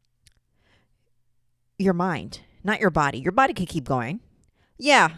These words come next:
I, I know there's gonna be some sort of physiological discomfort. You're gonna feel it. You're gonna feel the burn. But what goes out is your mind. Your mind is gonna start to think, "Shit,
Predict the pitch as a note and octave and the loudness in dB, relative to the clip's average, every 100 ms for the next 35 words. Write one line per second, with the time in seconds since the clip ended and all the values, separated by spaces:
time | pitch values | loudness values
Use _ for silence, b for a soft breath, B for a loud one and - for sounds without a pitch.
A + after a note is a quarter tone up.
0 | - - A3+ G#3 B3 F3+ E3 G3 A#3 A#3 | -10 0 2 4 2 2 2 -2 -4 -4
1 | A3+ G#3 - A#3+ - A3+ A3 - - G3 | -4 -4 -6 -8 -4 0 0 0 0 0
2 | F3+ - _ _ _ _ - B3 A3+ G3+ | 0 -6 _ _ _ _ -4 -2 2 0
3 | F3 F3+ A3 A3+ F#3 E3 D#3+ D#3 - - | 2 4 4 4 0 0 0 -2 -4 -4
4 | G#3+ G3+ C#3 B2 - - A3+ B3+ - - | -4 -4 -6 -6 -8 -4 -2 -4 -8 -12
5 | - F#3 F3 E2+ D3 F#3 G3+ G#3+ E3 _ | -2 0 0 -4 -8 -6 -6 -6 -6 _
6 | C3+ D#3 D3 A2+ D#3+ B B B B B | -2 -2 -4 -8 -16 B B B B B
7 | G#3+ F#3+ B3 - D4 - G#3 G#3+ C4 - | 4 4 2 0 -4 -2 2 4 2 0
8 | F#3+ F3+ D#3 C#3+ D2+ - - - _ _ | -4 -4 -6 -8 -14 -18 -20 -20 _ _
9 | _ _ _ _ _ _ _ _ _ - | _ _ _ _ _ _ _ _ _ -20
10 | - F3 F3+ G3 A#3 C4+ C4 - G3 G3+ | -6 -2 0 0 0 0 -4 -6 -6 -2
11 | F#3 - G#3+ G#3 - G#3+ - F3 D#3+ - | -4 -2 -2 -2 -2 -6 -2 -4 -2 -6
12 | - - C4+ - - | -2 2 2 2 -12